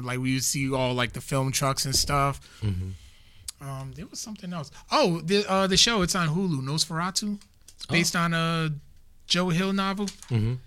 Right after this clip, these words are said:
Speaker 1: He's,
Speaker 2: Yep.
Speaker 1: yeah, he, uh, that was shot here as well.
Speaker 2: Okay,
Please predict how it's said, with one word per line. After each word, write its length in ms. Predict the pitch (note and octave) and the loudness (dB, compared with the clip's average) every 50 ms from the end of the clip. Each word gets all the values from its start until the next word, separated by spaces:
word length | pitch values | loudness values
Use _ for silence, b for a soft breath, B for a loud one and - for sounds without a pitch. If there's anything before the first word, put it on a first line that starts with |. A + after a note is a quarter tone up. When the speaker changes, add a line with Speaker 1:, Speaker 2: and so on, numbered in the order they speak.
| - - | -16 -20
Speaker 1:
He's, 400 | - - F3+ G3 G#3+ G#3 F#3 F3 | -6 0 2 4 4 4 2 0
Speaker 2:
Yep. 80 | F3 F3+ | 0 2
Speaker 1:
yeah, 120 | F3+ D#3 | 4 4
he, 420 | C#3+ C3 B2+ E3 F#3 F#3 - - - | 4 4 2 0 0 0 -2 -4 -4
uh, 260 | - D3 C#3+ C#3+ C3+ C3+ | 0 2 2 4 2 4
that 200 | B2+ D#3 F3 E3+ | 4 4 4 4
was 100 | D#3 - | 4 2
shot 240 | - D#3 C3 C3 | 2 2 2 0
here 180 | A#2+ C3+ B2+ A#2+ | 0 -2 -4 -4
as 120 | B2 A2+ | -4 -6
well. 240 | B2 B2+ B2 A#2 - - - - - - - - | -6 -6 -6 -6 -8 -12 -18 -20 -20 -20 -14 -12
Speaker 2:
Okay, 420 | D3 A#3+ - - - G#2 G2 B2 | -10 -10 -6 -4 -4 -2 -2 -4